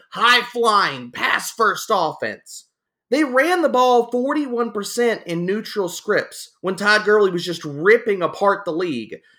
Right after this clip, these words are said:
You look at twenty nineteen, it was the exact same number, Pat. Forty-one percent neutral script rushing rate. So I don't think the rushing is gonna go away. Yes, will they pass the ball? Of course.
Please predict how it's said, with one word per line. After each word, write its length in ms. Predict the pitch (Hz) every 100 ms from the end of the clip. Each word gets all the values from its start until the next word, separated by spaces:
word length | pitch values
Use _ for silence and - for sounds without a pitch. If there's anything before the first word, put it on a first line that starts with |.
| _
You 120 | 226
look 200 | 285 370
at 80 | 240
twenty 260 | - 262 277
nineteen, 560 | 240 220 240 247 403 466 - _ _ _ _ _
it 120 | - 480
was 100 | 359
the 100 | 466
exact 320 | - 415 403
same 240 | - 415 359
number, 360 | 415 466 -
Pat. 400 | - 170 247 330
Forty-one 560 | 381 381 427 415 415 427
percent 420 | 392 - 427 240
neutral 340 | 233 320 359
script 260 | 320 349 330
rushing 320 | 311 311 294
rate. 300 | 214 135 110 - _ - -
So 100 | 294
I 140 | 302
don't 240 | 294 359
think 160 | 392 392
the 80 | 277
rushing 460 | 226 294 - 359
is 160 | 247 208
gonna 140 | 262
go 220 | 220 226 214
away. 520 | 214 370 175 123 - - _
Yes, 360 | 175 294 302
will 160 | 294 311
they 160 | 262 226
pass 320 | 233 262 254
the 80 | 190
ball? 220 | 143 151
Of 160 | 330 -
course. 600 | 392 453 - - -